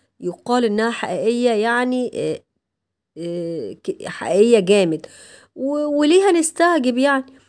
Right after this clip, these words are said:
ما احنا كذا مرة، آه، ي-، يظهر إن بي-، بيمسكوا جزارين بيبيعوا لحم الحمير وده وده يعني، <laughs> يعني جت على القطة، شو بقى كل واحد كله كام قطة وكل واحد كله كام حمار.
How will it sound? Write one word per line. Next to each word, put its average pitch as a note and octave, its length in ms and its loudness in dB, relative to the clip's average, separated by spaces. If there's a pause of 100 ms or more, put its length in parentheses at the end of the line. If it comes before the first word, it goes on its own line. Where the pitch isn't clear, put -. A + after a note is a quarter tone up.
(260)
ما G3 120 -2
احنا A3 180 -2
كذا B3+ 280 2
مرة، B3+ 300 4
آه، G3+ 480 0
ي-، G3+ 360 -2
يظهر A#3 460 2
إن G3 180 -4
بي-، F#3 260 -2
بيمسكوا F#3 920 0 (400)
جزارين F#3 840 0
بيبيعوا G3 360 0
لحم G3 300 -2
الحمير F#3 840 2
وده G3 460 2
وده A3+ 280 2
يعني، D#3 580 0 (220)
<laughs> - 160 -14
يعني E3 440 0
جت A3 160 0
على A3+ 180 4
القطة، A#3 500 0 (400)
شو G3 140 -12
بقى G3 220 0
كل A3+ 220 2
واحد A3 240 0
كله A3 240 0
كام F3+ 240 -2
قطة G#3 320 -2
وكل F#3 300 -6
واحد G3+ 240 -6
كله G3 240 -2
كام F3 200 -8
حمار. F3 520 2